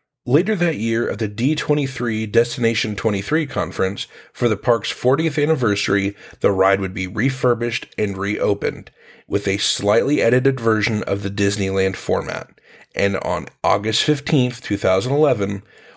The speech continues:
Walt Disney's Enchanted Tiki Room would reopen and stay open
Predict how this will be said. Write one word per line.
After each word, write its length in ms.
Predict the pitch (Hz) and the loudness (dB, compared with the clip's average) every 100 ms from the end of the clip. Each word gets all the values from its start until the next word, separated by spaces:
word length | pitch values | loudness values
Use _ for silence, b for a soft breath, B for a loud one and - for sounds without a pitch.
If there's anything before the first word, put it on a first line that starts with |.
| B | B
Walt 300 | 87 110 127 | 0 2 2
Disney's 440 | 127 131 131 131 | 0 2 2 2
Enchanted 640 | - 95 - 98 98 123 | -2 -4 -2 -2 -2 -4
Tiki 360 | 131 135 131 101 | -2 -4 0 -2
Room 320 | 98 98 98 - | 0 -2 -6 -10
would 220 | - 85 | -6 -6
reopen 640 | 80 107 123 110 113 104 104 - | -4 0 2 2 0 -2 -2 -6
and 180 | 101 | -6
stay 320 | - - 151 143 | -4 2 2 4
open 460 | 92 85 - - | 0 0 -6 -8